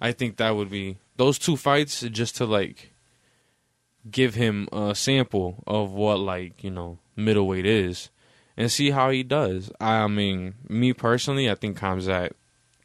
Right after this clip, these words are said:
beats most of the people in one eighty-five. But we have to see. We have to see if his power can hold up.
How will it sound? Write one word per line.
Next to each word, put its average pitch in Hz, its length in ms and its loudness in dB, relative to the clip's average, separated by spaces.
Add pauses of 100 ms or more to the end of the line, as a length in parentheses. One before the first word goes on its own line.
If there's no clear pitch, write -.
(200)
beats 113 360 0
most 101 400 2
of 95 80 2
the 90 60 -2
people 92 340 -6
in 92 160 -4
one 92 180 -4
eighty-five. 90 640 -6 (400)
But 117 340 0
we 120 120 0
have 110 220 0
to 113 80 -8
see. 135 340 0 (100)
We 113 140 -2
have 110 120 -2
to - 80 -12
see 117 220 -2
if 110 100 -2
his 113 140 -4
power 110 320 2
can 98 140 -6
hold 101 260 -2
up. 101 180 0